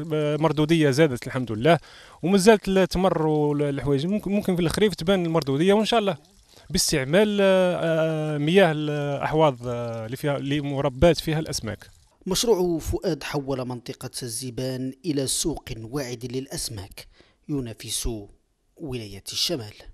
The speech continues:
Speaker 1: أسماك الزينة كانت تستورد فيها الجزائر من ماليزيا، من لاشين، من قداه دولة. احنا، احنا هنا وش دو-، وش قلنا؟ احنا نربوها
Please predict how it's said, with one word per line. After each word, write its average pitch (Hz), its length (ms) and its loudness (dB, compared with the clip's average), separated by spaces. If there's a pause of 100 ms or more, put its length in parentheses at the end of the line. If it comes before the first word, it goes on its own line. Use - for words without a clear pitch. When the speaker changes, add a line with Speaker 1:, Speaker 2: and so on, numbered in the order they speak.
(1300)
Speaker 1:
أسماك 170 360 0
الزينة 165 800 0
كانت 160 260 -2
تستورد 156 360 -2
فيها 135 340 -2
الجزائر 123 600 -2
من 120 260 -6
ماليزيا، 120 540 -4
من 117 200 -6
لاشين، 123 520 -2
من 117 260 -8
قداه 127 320 -4
دولة. 117 560 -4 (440)
احنا، 180 240 2
احنا 170 300 4
هنا 180 240 0
وش 165 260 -6
دو-، 160 60 -2
وش 151 280 -2
قلنا؟ 143 260 -2
احنا 127 160 -4
نربوها 135 540 0